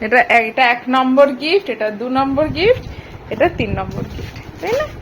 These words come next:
গিফট পেয়েছি, গিফট পেয়েছি না, প্রাইজ পেয়েছি, প্রাইজ, তাই না মামা? চলো, চলো, আমরা প্রাইজগুলো খুলে দেখি মামা, কি প্রাইজ পেয়েছি খুলে দেখবো না?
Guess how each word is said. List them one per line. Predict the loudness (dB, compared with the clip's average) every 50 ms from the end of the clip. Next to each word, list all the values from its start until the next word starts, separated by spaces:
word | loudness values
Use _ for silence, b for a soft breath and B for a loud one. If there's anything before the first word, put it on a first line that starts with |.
| -12 -8 -6
গিফট | -6 -6 -8 -8 -10
পেয়েছি, | -10 -10 -10 -12 -14 B B B B B B 2
গিফট | 4 4 4 2
পেয়েছি | 2 0 2 4 2
না, | 2 2 2
প্রাইজ | 2 4 4 2 0 -2 -4
পেয়েছি, | -6 -6 -6 -6 -8 -14 -8 -2
প্রাইজ, | 0 0 2 0 -2 -6 -6 -2
তাই | 0 0 2 2
না | 2 2 0
মামা? | 0 0 2 2 4 4 2 0 -6 -14 -20 -20 -20 -20 B B B B B B
চলো, | B 6 6 8
চলো, | 8 8 8 8
আমরা | 6 6 6 6
প্রাইজগুলো | 6 6 4 4 6 6 6 6 6 6
খুলে | 6 8 8 8 6
দেখি | 4 4 4 4 4
মামা, | 4 6 6 6 6 6 4 0 -4 -8 -16 -20 -20 B B B B B B B 0
কি | 2 4 6 8
প্রাইজ | 8 8 6 6 4 4
পেয়েছি | 6 6 8 6 6 6
খুলে | 8 6 6 8 6 6
দেখবো | 4 4 4 4 6 6
না? | 6